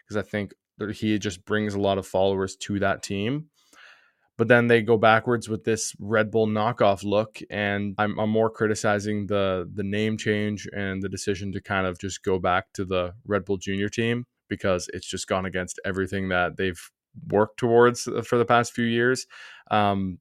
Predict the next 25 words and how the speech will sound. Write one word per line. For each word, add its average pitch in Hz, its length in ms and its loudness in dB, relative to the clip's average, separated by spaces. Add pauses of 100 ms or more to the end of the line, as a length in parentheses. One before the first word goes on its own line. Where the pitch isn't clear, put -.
Visa 110 240 -4
Cash 110 320 2
App 107 160 -2
R 101 160 2
B 98 240 -2
stinks. - 600 -6 (240)
I'm 107 160 -2
gonna 101 180 -4
be 98 120 -4
calling 101 320 0
them 98 240 -4
a 110 140 -2
different 123 360 0
name 113 280 0
all 117 260 2
year, 104 380 0 (260)
just 123 220 -2
out 107 80 2
of 98 60 -6
spite. - 280 -8 (160)
So 90 380 -6 (240)
Toro 139 240 8
Rosso 123 380 6
it 110 60 4
is. 110 280 2